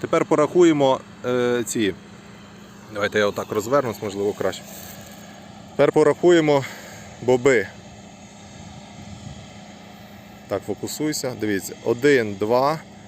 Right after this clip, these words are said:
три, чотири, п'ять, шість, сім. Тепер нижній. Один, два, три, чотири, п'ять.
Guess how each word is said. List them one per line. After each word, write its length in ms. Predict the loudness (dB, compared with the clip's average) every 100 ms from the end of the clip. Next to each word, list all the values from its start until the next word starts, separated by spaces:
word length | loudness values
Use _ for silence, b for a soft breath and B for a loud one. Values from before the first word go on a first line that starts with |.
| B B B -4
три, 300 | 0 2 2
чотири, 600 | -2 -6 2 2 4 2 2
п'ять, 520 | 2 4 2 0 -14 -18 -20 -18
шість, 680 | -10 -6 -2 -2 -2 -8 -12 -20 -20 -20 -20 -20 -20 -20 -20 -20 -20 -12
сім. 460 | -4 2 4 4 0 -10 -20 -20 -20 -20 -20 -20 -20 -20 -20 -20 -20 -20 -20 -12
Тепер 280 | -2 0 2
нижній. 520 | 2 2 0 -4 -8 B B B B -20 -20 -20 -20 -20 -20 -20 -20 -20 -6
Один, 460 | -4 2 2 2 -2
два, 300 | 0 2 2
три, 400 | 0 0 0 0
чотири, 600 | -6 -2 2 4 4 2 2
п'ять. 440 | 2 4 2 -4